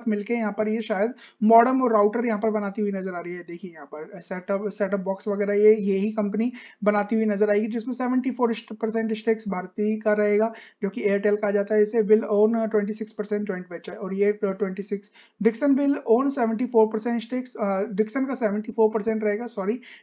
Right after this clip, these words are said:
and भारती का यहाँ पर ट्वेंटी सिक्स परसेंट रहेगा। तो इस बात को थोड़ा सा समझने की जरूरत है। इनकी वेबसाइट पे अगर जाएंगे तो आपको, अ, actually पता चलेगी कंपनी, अ, क्या-क्या करती हुई नजर आती है। यहाँ पर प्रेजेंस की बात करें, यहाँ पर एक बार देखेंगे या प्रेजेंस, तो आपको पता चलेगी यहाँ पर, अ, इन्हीं सभी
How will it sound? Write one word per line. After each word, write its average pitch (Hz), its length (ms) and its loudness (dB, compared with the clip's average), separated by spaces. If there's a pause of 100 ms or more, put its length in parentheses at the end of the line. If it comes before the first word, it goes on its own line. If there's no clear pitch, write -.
and 226 220 2
भारती 208 360 -2
का 240 100 -4
यहाँ 220 140 -2
पर 233 100 -4
ट्वेंटी 208 260 -4
सिक्स 202 220 -14
परसेंट 190 340 -12
रहेगा। 185 240 -8
तो 214 160 -10
इस 185 180 -10
बात 190 180 -6
को 226 100 -8
थोड़ा 240 280 -6
सा 226 100 -8
समझने 202 420 -4
की 202 80 -2
जरूरत 196 340 -4
है। 214 60 2
इनकी 208 180 -4
वेबसाइट 180 400 -8
पे 220 120 -6
अगर 185 300 -4
जाएंगे 202 440 0 (320)
तो 220 60 2
आपको, 208 220 2
अ, 220 320 2
actually 220 400 -2
पता 214 160 0
चलेगी 214 300 0
कंपनी, 220 480 -2
अ, 202 220 -4
क्या-क्या 196 400 -4
करती 202 300 -6
हुई 202 120 -2
नजर 190 240 -6
आती 175 240 -6
है। 214 140 -4 (320)
यहाँ 190 120 -4
पर 202 140 -2
प्रेजेंस 202 440 -6
की 214 120 -6
बात 185 200 -8
करें, 202 200 -8
यहाँ 190 140 -10
पर 190 220 -10
एक 185 120 -14
बार 175 140 -12
देखेंगे 170 360 -12
या 190 80 -6
प्रेजेंस, 190 500 -10
तो 214 60 -8
आपको 185 240 -12
पता 180 180 -10
चलेगी 185 360 -4
यहाँ 175 120 -6
पर, 185 320 -8
अ, 190 220 -8
इन्हीं 185 160 -2
सभी 190 420 -4